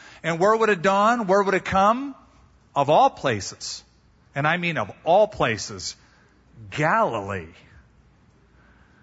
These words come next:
Let me ask you a question. Why did Jesus decide to enter the world stage and open his ministry in Galilee?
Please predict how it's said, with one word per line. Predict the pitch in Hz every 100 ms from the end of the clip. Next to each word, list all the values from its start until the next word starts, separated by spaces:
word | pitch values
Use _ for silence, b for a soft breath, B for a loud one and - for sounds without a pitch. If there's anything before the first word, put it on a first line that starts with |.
| b b b _ _ _ _ _ _ _ _ -
Let |
me | 240
ask | 214 196
you | 170
a |
question. | - 180 - 127
Why | 127 214
did | 285 196
Jesus | 208 220 180 175
decide | 165 143 185 180 156
to | 151 131 B B B B B _ _ _ _ _ -
enter | 202 220 226
the | 185
world | 170 190 190 156
stage | - 196 190 160
and | 160 165
open | 190 233 233 233
his | 208 190 160 139
ministry | 143 170 240 240 - 151 131 131
in | 139
Galilee? | 139 156 180 147 120 113